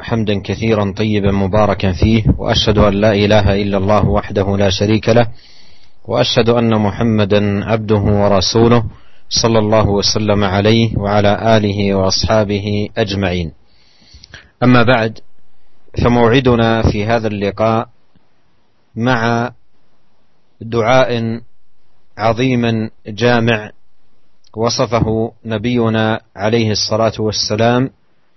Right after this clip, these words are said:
بأنه سيد الاستغفار، وذلك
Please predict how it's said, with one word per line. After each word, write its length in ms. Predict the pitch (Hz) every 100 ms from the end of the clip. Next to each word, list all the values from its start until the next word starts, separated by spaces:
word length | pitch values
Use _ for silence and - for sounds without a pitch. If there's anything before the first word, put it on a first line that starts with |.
| _
بأنه 840 | 101 117 123 120 117 117 117 117 117 -
سيد 520 | - - 120 117 117 113 110 117 -
الاستغفار، 720 | 117 104 - 107 - 110 101 - _ - - - - - - - - - - - - _ _ _ - - _ _ _ _ _ -
وذلك 720 | 123 151 143 127 131 127